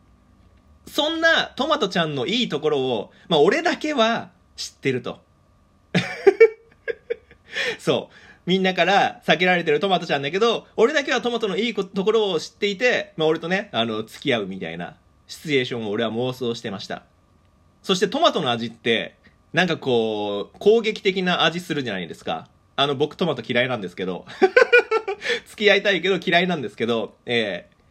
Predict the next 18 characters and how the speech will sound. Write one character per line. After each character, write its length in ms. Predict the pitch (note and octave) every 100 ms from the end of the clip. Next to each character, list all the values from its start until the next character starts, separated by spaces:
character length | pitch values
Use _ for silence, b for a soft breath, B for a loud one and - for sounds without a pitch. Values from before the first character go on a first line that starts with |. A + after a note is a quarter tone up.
| b b -
え。 40 |
で、 260 | G#3+ F#3 -
あ 120 | D#3+
の、 140 | D3
攻 200 | C#3+ C4+
撃 180 | C#4+ F4
的 200 | F4 D#4+
な 100 | A#3+
味 160 | A3+ A#3
が 80 | A#3
す 100 | A3+
る 120 | A3
か 100 | A#2
ら、 360 | A2+ G#2 - -
ト 80 |
マ 120 | C3 G#2
ト 100 | F#2
ね。 320 | B2+ F3